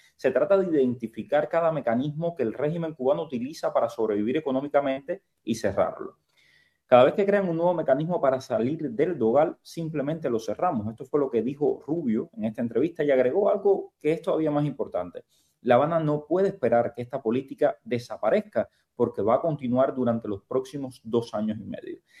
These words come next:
La dimensión de esta ofensiva es considerable. Axios, por ejemplo, contabiliza dos docenas de acciones desde el año pasado, alrededor de cuarenta entidades sancionadas, al menos treinta y ocho funcionarios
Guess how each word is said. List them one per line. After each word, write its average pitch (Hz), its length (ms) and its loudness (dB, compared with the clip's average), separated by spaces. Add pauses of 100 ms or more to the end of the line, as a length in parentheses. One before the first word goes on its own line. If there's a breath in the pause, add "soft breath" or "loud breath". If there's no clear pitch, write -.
(140)
La 131 80 6
dimensión 156 400 2
de 196 80 4
esta 196 100 0
ofensiva 170 440 -2
es 165 60 -2
considerable. 131 680 0 (220)
Axios, - 340 -2
por 113 140 0
ejemplo, 143 260 0
contabiliza 113 600 -2
dos 123 240 2
docenas 147 360 -2
de 117 100 2
acciones 156 680 -2
desde 143 300 0
el 151 80 2
año 160 180 -2
pasado, - 480 0 (260 soft breath)
alrededor 110 340 2
de 160 120 2
cuarenta 143 460 2
entidades 127 400 2
sancionadas, 117 600 2
al 101 100 -6
menos 147 220 -2
treinta 117 320 -2
y 123 40 4
ocho 131 240 -2
funcionarios 127 720 -2